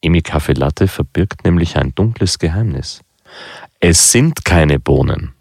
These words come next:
Man nennt sie bloß so, wegen ihres Aussehens. Tatsächlich sind es die Samen der Kaffeekirsche. Was aber stimmt, in ihnen schlummern eintausend unterschiedliche Aromen. Und bei Emi trifft frisch gebrühter Kaffee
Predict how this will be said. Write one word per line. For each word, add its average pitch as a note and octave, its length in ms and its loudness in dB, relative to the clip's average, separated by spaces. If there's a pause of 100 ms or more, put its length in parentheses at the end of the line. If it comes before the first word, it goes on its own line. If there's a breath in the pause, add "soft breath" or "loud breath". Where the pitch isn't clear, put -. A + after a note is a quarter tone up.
(280)
Man A2 120 2
nennt F3 160 4
sie D3+ 140 2
bloß - 280 -2
so, - 260 -2 (340)
wegen D#2 200 2
ihres D#2 280 4
Aussehens. - 640 0 (520 loud breath)
Tatsächlich C#3 500 4
sind A#2 140 6
es G2+ 140 2
die E2+ 100 0
Samen F2 420 4
der D2 180 2
Kaffeekirsche. - 800 -6 (360)
Was G2+ 180 2
aber D#2+ 140 4
stimmt, A#2+ 300 4 (480 loud breath)
in F2+ 120 4
ihnen D3+ 340 4
schlummern G2+ 420 2 (100)
eintausend F2+ 760 4
unterschiedliche D#2+ 760 2
Aromen. D2 500 2 (120)
Und E2+ 160 -2
bei D2 120 2
Emi B2+ 260 4
trifft - 400 -2
frisch C3+ 340 0
gebrühter G2 420 2
Kaffee E2+ 480 2